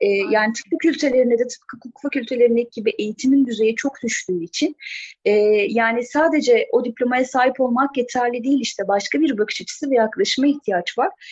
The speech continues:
Speaker 1: Çok belli ki eğitimin de, eğitim sürecinin de, yani hayali bir şeyden söz ediyorum. Sadece meslek, e, edindikten sonraki meslek sonrası eğitim değil ama meslek öncesi eğitimde de tüm bunlara ilişkin tıp fakültelerine, hukuk fakültelerine, e,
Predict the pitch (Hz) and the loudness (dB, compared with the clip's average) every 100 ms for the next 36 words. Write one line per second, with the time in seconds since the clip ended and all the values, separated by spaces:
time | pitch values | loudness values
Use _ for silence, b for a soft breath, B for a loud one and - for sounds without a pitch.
0 | B - 320 - 277 247 226 339 - 208 | B -4 -4 -2 -2 0 -2 -2 0 0
1 | 202 202 262 339 359 254 294 - - 190 | -2 -2 2 4 4 2 0 -4 -6 -2
2 | 294 311 - 240 185 190 185 180 214 - | 0 0 0 -4 -2 -4 -2 0 0 -2
3 | B B - 185 208 220 220 214 302 330 | B B -4 -2 0 2 2 2 2 0
4 | 240 202 175 180 175 170 165 160 170 - | 0 0 -2 -4 -6 -6 -6 -4 -4 -2
5 | 208 196 214 214 - 254 262 - B B | 0 0 0 -2 -2 -4 -6 -14 B B
6 | B - 190 185 190 220 226 - 269 285 | B 0 2 2 0 0 0 0 0 2
7 | 277 196 190 190 196 240 240 247 247 247 | 2 0 -2 -6 -2 -2 0 -2 -2 -2
8 | 233 233 254 247 359 285 220 214 - 311 | -4 -2 -2 2 2 2 0 -2 -4 0
9 | 320 254 247 - 196 - 196 262 277 311 | 0 0 0 -2 -2 -4 -2 -2 0 2
10 | 285 240 208 202 175 175 - 311 - B | 4 4 2 2 0 -4 -4 -6 -6 B
11 | B - - 233 233 226 233 214 226 226 | B -8 -6 -4 -2 0 2 2 0 -2
12 | 269 - 226 202 190 180 180 214 403 B | -4 -2 0 -2 -2 0 0 0 -2 B
13 | B - - 202 202 | B -6 0 2 4